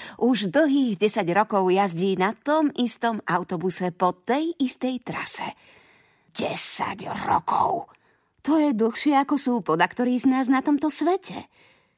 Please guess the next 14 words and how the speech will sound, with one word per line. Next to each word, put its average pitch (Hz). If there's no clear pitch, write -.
Predtým 160
jazdil 170
desať 170
rokov 185
na 196
inom 254
autobuse, 170
po -
inej 220
trase, 185
na -
inom 311
konci 254
mesta. 185